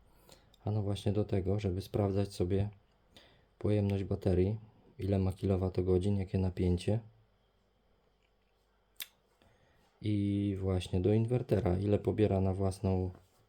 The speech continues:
pracę inwerter, co sprawdzę już w następnym odcinku, będę testował inwerter. Tutaj uchylę trochę tajemnicy,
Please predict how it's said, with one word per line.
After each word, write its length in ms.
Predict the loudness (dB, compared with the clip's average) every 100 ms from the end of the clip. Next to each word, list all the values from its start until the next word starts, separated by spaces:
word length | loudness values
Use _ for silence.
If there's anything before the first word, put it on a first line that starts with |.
| _
pracę 440 | -2 -2 -2 -4 -4 -4
inwerter, 600 | -2 0 0 0 0 -2 -8 -20 _ -20 -20
co 300 | 0 2 2
sprawdzę 540 | -2 0 2 2 2
już 380 | 4 2 -2 -6 -4 -6 -10 -20 -20 -12 -4
w 40 |
następnym 680 | -4 0 0 0 0 -2 -2 -6 -14 -8 -6 -6
odcinku, 520 | -8 -2 -2 0 0
będę 280 | 0 0 -2
testował 580 | -4 -2 0 0 -2 -6 _ -20 -20 _ -8
inwerter. 560 | -4 -2 -2 -2 -2 -4 -16 -20 -20 -20 -20 -20 -20 _ _ _
Tutaj 380 | -6 -4 -4 -6 -12 -18 -12
uchylę 420 | -2 0 0 0
trochę 400 | -2 -2 -2 -6 -10 -20 -20 -20 -20 -20 _ _ -20 -20 -20 -20 -20 _ -8
tajemnicy, 760 | -2 0 0 0 -2 -4 -6